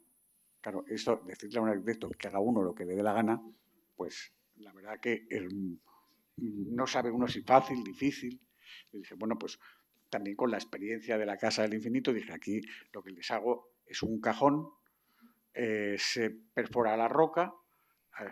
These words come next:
para hacer una plataforma. Para hacer la plataforma, en vez de hacer una plataforma sin más, vamos a hacer un cajón debajo,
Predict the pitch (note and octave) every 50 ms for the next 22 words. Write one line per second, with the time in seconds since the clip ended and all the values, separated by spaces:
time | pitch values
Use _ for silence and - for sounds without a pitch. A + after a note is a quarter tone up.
0 | - - - - - - C#3+ C3+ C#3+ B2+ - A#2 A2+ A2 - - A#2 G#2 - -
1 | - - - - G2+ - B2+ B2 B2 B2 B2+ A#2+ A#2+ A2 B2 C#3 D3 D3+ B2 G#2
2 | G#2 G#2+ - - A2 A2 A2+ A2 A2+ A2 A2+ A2 - B2 A#2 A2 A2+ G#2+ - C3
3 | C3 C3 C#3 D3 C#3+ - - - - - - - _ - - G#2+ G2 - - G2
4 | - B2 A2 A2 A2 G#2+ - A#2+ - C#3+ C#3 C#3+ D3 C#3+ - - A2 A#2 A2+ C3+
5 | C#3 - - - D#3 G#3 -